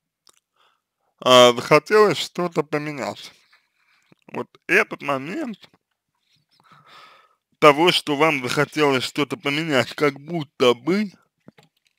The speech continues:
а, про избегание. Вам всегда будет хотеться что-то,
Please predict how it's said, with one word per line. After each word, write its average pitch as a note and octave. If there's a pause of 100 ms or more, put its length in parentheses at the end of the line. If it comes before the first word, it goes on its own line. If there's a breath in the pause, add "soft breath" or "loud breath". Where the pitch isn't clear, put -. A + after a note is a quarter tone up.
(1600)
а, C3+
про F3+
избегание. E3 (2750)
Вам A#2+
всегда F#3
будет B2+
хотеться C3 (640)
что-то, -